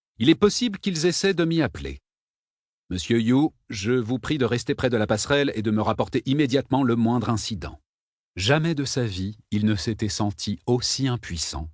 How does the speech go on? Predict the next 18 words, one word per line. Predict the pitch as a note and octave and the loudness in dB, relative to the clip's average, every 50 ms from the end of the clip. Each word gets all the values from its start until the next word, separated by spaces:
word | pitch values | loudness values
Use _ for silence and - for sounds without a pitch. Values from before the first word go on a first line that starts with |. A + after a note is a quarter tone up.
| _ - | _ -2
mais | F#2+ A#2 B2 | 0 2 2
il | B2+ D3 C#3+ | 2 2 4
y | D3+ | 4
avait | D3 C#3 D#3 | 4 4 2
des | C#3+ D3+ C#3+ | 2 2 2
moments | D3 C#3+ C#3+ D3 C#3+ D#3 C#3+ - | 2 2 4 4 2 0 0 0
où | C3 A#2+ | 0 2
l'attente | A#2+ B2 B2 B2 - D3 C#3+ - - | 2 2 2 0 -2 -4 -4 -4 -6
était | D3 - - C#3 | -8 -8 -6 -6
la | C3 B2 | -6 -6
seule | - - C3 A2+ | -4 -4 -4 -4
solution. | - - G2+ D#2 D2 C#2 - - - D#2+ - - _ _ _ _ _ _ _ _ _ _ _ _ _ _ _ _ _ _ _ _ _ _ _ _ _ _ _ - | -4 -4 -4 -4 -6 -6 -8 -10 -12 -14 -16 -18 _ _ _ _ _ _ _ _ _ _ _ _ _ _ _ _ _ _ _ _ _ _ _ _ _ _ _ 0
En | A2 G#2+ G#2+ | 0 0 0
quittant | - - B2+ A#2+ - - C3 B2 B2 | -2 -4 -8 -4 0 2 2 4 2
le | G#2 E2+ | 2 0
carré | D#2+ - G#2+ G2 F#2+ F#2+ F#2+ F2+ | -2 -2 -2 0 0 0 -2 -2
des | F#2+ F#2+ F2+ | -2 -2 -2
officiers, | G2+ G2 - - B2+ - - - D#3+ F3 | -2 -4 -4 -6 -8 -6 -4 -4 -4 -4